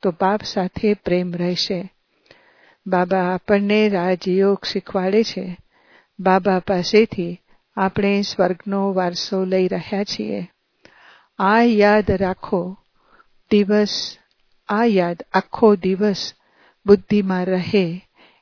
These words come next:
એમાં જ મહેનત છે. આ ઘડી ઘડી ભૂલી જાય છે તો ખુશીનો પારો ડલ થઈ જાય છે. બાબા સાવધાન કરે છે કે બાળકો દેહી અભિમાની બનીને બેસો,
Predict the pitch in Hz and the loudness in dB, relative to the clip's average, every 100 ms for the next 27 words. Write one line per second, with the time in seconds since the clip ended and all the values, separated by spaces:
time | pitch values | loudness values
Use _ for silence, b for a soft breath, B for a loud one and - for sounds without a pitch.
0 | _ - 190 185 196 196 185 175 175 175 | _ -2 0 0 -2 -4 -4 -2 -2 -2
1 | 180 - - - 175 175 _ _ _ _ | -6 -6 -8 -8 -10 -14 _ _ _ _
2 | _ b b b b b b - 208 185 | _ b b b b b b 0 2 4
3 | 220 240 226 214 214 214 190 180 190 208 | 4 4 4 4 4 2 0 0 0 0
4 | 190 202 - 196 180 - - 190 - 208 | -4 -4 -2 -2 -2 -12 -4 -4 0 0
5 | - 202 208 208 202 185 175 190 190 180 | 2 0 0 -2 -2 -6 -4 -2 -2 -2
6 | 185 185 - 190 - 180 - 214 185 - | -2 -2 -4 -6 -6 -6 -8 -10 -12 -14
7 | _ b b b b b b b - 180 | _ b b b b b b b -12 -4
8 | 185 180 190 190 190 196 185 185 196 196 | -4 -2 -2 -4 -4 -4 -4 -2 -4 -4
9 | - 185 202 233 233 190 185 _ b b | -4 0 0 0 -4 -6 -10 _ b b
10 | b - 226 226 190 185 185 - 208 226 | b 0 2 2 0 0 0 -2 -4 -4
11 | 269 226 196 196 208 202 185 190 185 185 | -4 0 6 6 4 2 2 0 -2 -2
12 | 180 196 208 185 175 185 180 208 196 180 | -2 0 -2 0 -2 -2 -2 -4 -2 -4
13 | 175 - 175 | -4 -6 -10